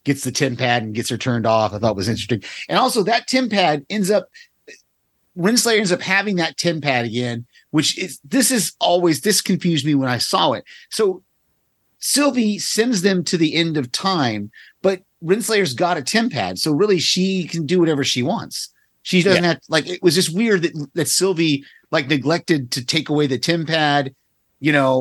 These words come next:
Speaker 1: or didn't realize she had her own tim pad. I don't know. It just, it just was weird that, that Sylvie made such a big point of, "Oh, I'm sending you to the end of time instead of killing you," you
Speaker 2: Hmm.
Speaker 1: know? And then, but then, so that's when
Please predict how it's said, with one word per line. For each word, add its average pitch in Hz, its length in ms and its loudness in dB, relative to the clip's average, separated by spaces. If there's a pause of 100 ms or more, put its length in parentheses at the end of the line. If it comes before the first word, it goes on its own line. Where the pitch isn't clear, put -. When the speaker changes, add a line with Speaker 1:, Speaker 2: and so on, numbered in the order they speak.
Speaker 1:
or 135 220 2
didn't 147 260 0
realize 139 320 2
she 123 160 -4
had 139 260 0
her 131 240 -4
own 135 280 0
tim 139 240 -2
pad. 123 320 0
I 123 80 2
don't 123 140 -4
know. 127 140 -4
It 123 60 -10
just, 131 240 -4 (220)
it 170 80 0
just 214 140 2
was 185 120 0
weird 170 460 2
that, 139 240 0
that 135 160 0
Sylvie 170 280 2
made 143 160 2
such 160 220 2
a 147 80 4
big 127 300 0 (340)
point 151 320 0
of, 123 140 -2
"Oh, 135 140 2
I'm 131 100 0
sending 143 320 0
you 123 260 0 (300)
to 165 100 2
the 139 160 4
end 127 140 0
of 104 80 -8
time 123 360 0
instead 113 240 -6
of 101 100 -4
killing 127 340 0
you," 95 340 -8 (480)
you 135 120 2
Speaker 2:
Hmm. 196 80 6
Speaker 1:
know? 104 380 0
And 127 200 -2
then, 123 380 2 (260)
but 120 180 -8
then, 131 160 -2
so 123 160 -4
that's 156 240 2
when 135 320 0